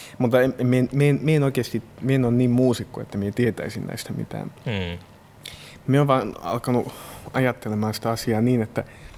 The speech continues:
Speaker 1: että se, että, no jos kuuntelee semmosia vanhoja äänityksiä vaikka viisikymmentäluvulta,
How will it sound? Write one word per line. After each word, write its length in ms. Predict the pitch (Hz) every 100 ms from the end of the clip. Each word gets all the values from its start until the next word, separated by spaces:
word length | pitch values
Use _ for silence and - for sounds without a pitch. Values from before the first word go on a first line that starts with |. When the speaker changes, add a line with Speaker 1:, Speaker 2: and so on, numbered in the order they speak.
| - - - - - - - - - - -
Speaker 1:
että 260 | 113 - 117
se, 140 | 139
että, 200 | 143 131 120 - - - - - - - - - - - -
no 80 | 160
jos 140 | 190 -
kuuntelee 420 | 254 233 160 135
semmosia 320 | 135 131 131
vanhoja 320 | 147 143 113
äänityksiä 520 | 107 127 110 - - 101
vaikka 200 | - 123
viisikymmentäluvulta, 600 | 123 - - 85 80